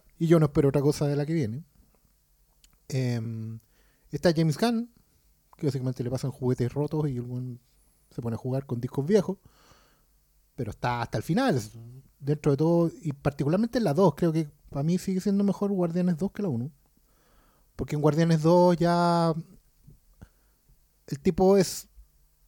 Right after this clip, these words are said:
consciente de lo que es y se dedica a hacer eso. Y lo hace bien. Y, y, y ya empieza a, a buscar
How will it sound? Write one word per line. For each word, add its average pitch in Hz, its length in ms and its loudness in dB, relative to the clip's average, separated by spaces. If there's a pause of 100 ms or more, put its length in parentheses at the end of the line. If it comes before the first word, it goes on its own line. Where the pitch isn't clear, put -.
(480)
consciente 196 460 2
de 202 60 8
lo 202 100 6
que 196 260 4
es 190 80 4
y 180 40 0
se - 140 0
dedica 160 200 4
a 156 40 0
hacer - 180 -4
eso. - 160 -20 (880)
Y 131 80 -8
lo 123 100 0
hace 123 180 -2
bien. 101 160 -8 (340)
Y, 143 100 -10
y, 131 300 -12
y 120 160 -6
ya 139 240 2
empieza 143 400 -2
a, 135 240 -4
a 131 180 -6
buscar 156 540 -2